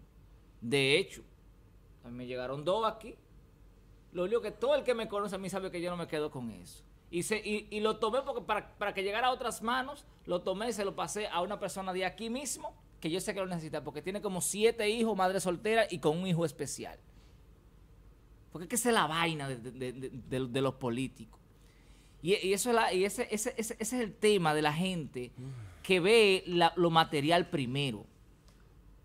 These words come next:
no sabiendo que eso sube y baja.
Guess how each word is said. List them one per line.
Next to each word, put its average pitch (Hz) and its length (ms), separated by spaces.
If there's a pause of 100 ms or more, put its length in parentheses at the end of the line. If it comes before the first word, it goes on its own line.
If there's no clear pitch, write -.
(120)
no 147 120
sabiendo 220 500
que 170 320
eso 185 380 (280)
sube 220 380
y 214 60
baja. 226 360